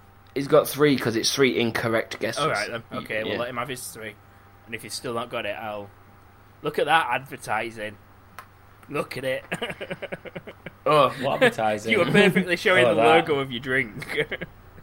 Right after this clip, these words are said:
Speaker 2: <laughs>
Speaker 3: Oh.
Speaker 1: That were, he pulled that one out of bag there, to be fair. <laughs>
Speaker 2: Nah, I weren't prepared for that.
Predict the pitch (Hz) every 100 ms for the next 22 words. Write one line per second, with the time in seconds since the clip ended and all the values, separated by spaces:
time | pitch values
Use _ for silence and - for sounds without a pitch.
0 | - 143 127 - - - - - - -
1 | - - - - - - - - - -
2 | - - - - 131 127 120 101 - -
3 | - - - - - - - - - -
4 | - 110 113 110 85 107 - 143 131 131
5 | 117 120 101 87 107 95 58 78 - 120
6 | - 170 - - 247 190 143 - - 170
7 | 151 - - - - - - - - 135
8 | 110 107 120 101 - 110 101 - - 90